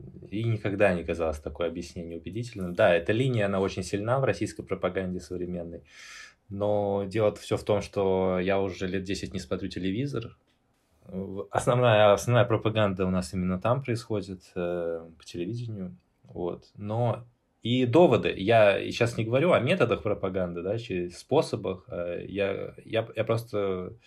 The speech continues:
к тому, что доводы, их логические доводы меня не убеждают. Они, они разбиваются об, э, об, об мои, об мо-, мо-, мои личную критику. Вот эти доводы, что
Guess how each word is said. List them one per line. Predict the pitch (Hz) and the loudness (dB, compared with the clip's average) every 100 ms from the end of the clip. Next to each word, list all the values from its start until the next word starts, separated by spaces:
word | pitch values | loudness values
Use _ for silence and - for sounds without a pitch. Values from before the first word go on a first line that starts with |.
| - - _ | -20 -20 _
к | - | -2
тому, | 117 123 | 0 0
что | 127 - 110 101 | 0 2 4 4
доводы, | 104 117 180 131 87 82 82 - | 4 6 6 6 0 0 -2 -4
их | 127 117 - - | -2 -2 -2 -6
логические | 98 104 117 117 - 95 | -2 0 0 -2 -6 -6
доводы | 87 139 160 90 87 82 85 | 0 0 2 0 -2 -4 -8
меня | 90 92 110 110 | -6 -4 -2 -2
не | 95 | -2
убеждают. | 104 113 117 104 76 76 - | -4 -4 0 0 0 -4 -10
Они, | 85 87 85 82 - - - - _ _ 95 | -8 -8 -10 -12 -14 -16 -18 -20 _ _ -10
они | 98 107 | -6 -4
разбиваются | 101 101 127 117 87 - 87 | -4 0 4 6 4 -2 -6
об, | 85 87 82 | -4 -4 -4
э, | 87 82 80 80 82 85 85 85 - - - - | -4 -2 -4 -6 -10 -12 -12 -16 -18 -20 -20 -8
об, | 98 90 | -8 -6
об | 117 98 | -6 -2
мои, | 101 104 | 0 0
об | 107 98 98 | 0 -4 -4
мо-, | 98 98 | -8 -6
мо-, | 107 107 | -6 -6
мои | 104 107 101 | -4 -2 -2
личную | 95 90 - 90 87 85 | -2 -4 -6 -8 -8 -6
критику. | 104 95 - - | -2 -2 -4 -6
Вот | 87 104 | -2 -2
эти | - | -2
доводы, | 90 101 87 80 80 | 2 2 2 -2 -10
что | - 82 80 80 80 85 85 87 - | -10 -6 -4 -2 -4 -6 -10 -12 -16